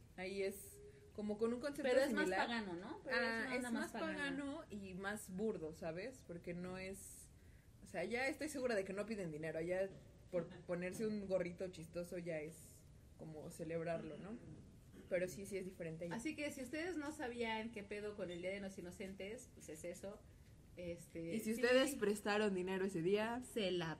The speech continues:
Speaker 2: pelaron.
Speaker 1: yo creo que ya no
Speaker 2: <laughs>
Speaker 1: cuenten
Speaker 2: Que
Speaker 1: con
Speaker 2: ya no
Speaker 1: él.
Speaker 2: cuenten con él.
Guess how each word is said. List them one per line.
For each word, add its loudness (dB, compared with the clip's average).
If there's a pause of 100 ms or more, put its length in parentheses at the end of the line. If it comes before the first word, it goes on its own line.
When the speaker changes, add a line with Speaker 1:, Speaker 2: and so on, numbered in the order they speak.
Speaker 2:
pelaron. 2
Speaker 1:
yo 8
creo 12
que 10
ya 12
no 8
Speaker 2:
<laughs> -
Speaker 1:
cuenten 10
Speaker 2:
Que 4
Speaker 1:
con 10
Speaker 2:
ya 8
no 8
Speaker 1:
él. 8
Speaker 2:
cuenten -8
con -10
él. -8